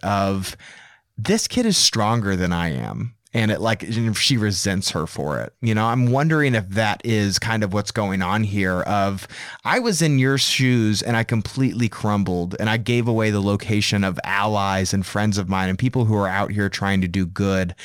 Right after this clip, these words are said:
And we had talked about when she, you know, rubs her hand on that Jedi symbol of the path is almost kind of this wondering, in the same, and Kenobi kind of does the same thing of,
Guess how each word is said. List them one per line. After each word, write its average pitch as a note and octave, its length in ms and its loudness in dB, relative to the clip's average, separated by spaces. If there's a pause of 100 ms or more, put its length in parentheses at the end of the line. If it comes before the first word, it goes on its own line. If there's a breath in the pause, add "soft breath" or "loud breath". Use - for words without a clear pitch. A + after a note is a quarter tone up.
(320 loud breath)
And B2+ 140 0
we C3 60 4
had B2+ 120 0
talked C3 240 0
about A#2+ 240 2
when B2+ 100 2
she, B2 460 2
you B2 160 0
know, G#2 200 2 (280 loud breath)
rubs B2 260 2
her B2+ 120 2
hand B2+ 300 2
on A#2 120 0
that G#2 160 -2
Jedi A2 340 2
symbol D3 400 2
of F#2+ 120 -2
the F#2+ 80 0
path A2+ 500 0
is A2+ 160 2
almost C3+ 240 0
kind C#3+ 180 -2
of C3 80 -4
this C3 180 -2
wondering, B2 560 2 (300 loud breath)
in D3 120 4
the D3 60 2
same, F3+ 280 2
and D3+ 180 2
Kenobi F#3+ 300 2
kind E3 160 2
of C#3+ 80 0
does D3 160 2
the C#3+ 80 -2
same D3+ 240 2
thing G3+ 460 2
of, A#2 440 0